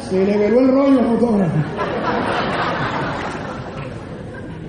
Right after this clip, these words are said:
¿Me sentí mal? Sí. ¿Me frustré? Sí. ¿Lloré?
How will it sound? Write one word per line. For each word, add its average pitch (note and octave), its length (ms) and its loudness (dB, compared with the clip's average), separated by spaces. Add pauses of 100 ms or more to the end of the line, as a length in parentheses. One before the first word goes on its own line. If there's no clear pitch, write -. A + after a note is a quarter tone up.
(1500)
¿Me G#3+ 220 4
sentí A#3+ 400 4
mal? A#3 380 2 (260)
Sí. E3 480 -2 (960)
¿Me F#3 240 4
frustré? F#3 1000 2
Sí. C3+ 600 2 (720)
¿Lloré? F3+ 960 2